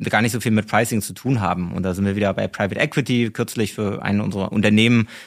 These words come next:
für fünf verschiedene, äh, Unternehmen so ein Sales-Benchmarking. Wie stark seid denn ihr fünf eigentlich in Sales-Strategie,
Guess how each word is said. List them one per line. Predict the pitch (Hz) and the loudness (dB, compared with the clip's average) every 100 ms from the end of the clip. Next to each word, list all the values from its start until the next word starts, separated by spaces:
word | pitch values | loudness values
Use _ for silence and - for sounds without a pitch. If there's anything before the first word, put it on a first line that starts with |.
| _ | _
für | 120 | -6
fünf | - 143 147 | 2 2 2
verschiedene, | - 120 131 127 127 123 120 | 0 0 2 2 4 4 4
äh, | 110 | 2
Unternehmen | 104 120 110 110 113 113 | 2 0 2 4 6 4
so | 104 | 4
ein | 101 | 2
Sales-Benchmarking. | - 147 170 - 104 101 101 92 - 90 90 | 2 0 0 0 0 0 -2 -4 -4 -8 -2
Wie | 110 | -2
stark | - 117 120 | 2 0 2
seid | 113 135 - | 2 2 0
denn | 135 | 0
ihr | 123 139 147 | 2 2 2
fünf | - 147 180 180 - | 2 2 2 0 0
eigentlich | 110 131 139 147 135 - | 0 2 0 0 0 0
in | 123 120 123 | 2 2 0
Sales-Strategie, | - 120 110 - 120 131 139 160 | 0 0 0 0 0 0 0 2